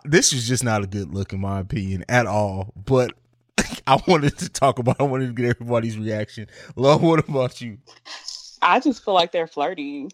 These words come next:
Speaker 2: Like, at this point, it just seems like they like each other, and it's really weird that we have to see this unfold. Like, <laughs> like, talk about it amongst yourselves. I don't know.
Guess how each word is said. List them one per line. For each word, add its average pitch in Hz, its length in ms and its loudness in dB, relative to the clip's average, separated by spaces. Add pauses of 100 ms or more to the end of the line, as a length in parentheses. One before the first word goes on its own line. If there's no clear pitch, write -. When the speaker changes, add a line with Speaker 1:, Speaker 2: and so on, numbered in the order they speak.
Speaker 2:
Like, 160 220 0
at 156 80 0
this 170 160 0
point, 143 360 -2
it 156 160 2
just 156 220 -10
seems 160 320 -2
like 151 220 4
they 156 160 2
like 147 300 2
each 151 180 -10
other, 139 420 -6
and 135 240 -8
it's 147 200 -6
really 156 440 -4
weird 151 640 0 (220)
that 156 220 6
we 175 160 0
have 156 260 4
to 147 100 -2
see 160 220 -10
this 147 220 -2
unfold. 143 520 0
Like, 135 280 -2 (340)
<laughs> 185 100 -10 (640)
like, 170 280 2
talk 190 240 2
about 185 180 0
it 170 120 -4
amongst 156 400 -10
yourselves. 160 600 -4
I 175 140 4
don't 190 180 -2
know. 151 420 -6